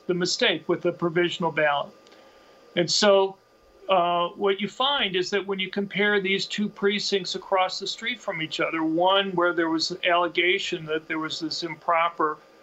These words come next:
'cause it was against the lo-, state law, and that's the reason why none of the Republican counties in the state are being accused of doing this. Uh,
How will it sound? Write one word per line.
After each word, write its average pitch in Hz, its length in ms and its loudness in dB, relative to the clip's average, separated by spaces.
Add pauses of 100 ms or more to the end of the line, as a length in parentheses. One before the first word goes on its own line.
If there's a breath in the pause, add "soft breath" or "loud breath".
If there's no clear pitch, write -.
(100)
'cause 196 200 4
it 196 100 2
was 190 160 0
against 185 380 0
the 175 80 -2
lo-, 175 220 -2
state 180 340 0
law, 208 220 2
and 156 100 -6
that's 151 200 -2
the 180 80 -2
reason 165 420 2
why 151 340 2 (520)
none 165 220 4
of 165 60 0
the 156 80 2
Republican 185 580 -2
counties 131 720 -4
in 156 120 -2
the 139 120 -4
state 123 520 0
are 135 260 4
being 131 320 -2
accused 120 480 -4
of - 120 -6
doing - 240 -8 (140)
this. - 200 -4 (480 loud breath)
Uh, 156 420 4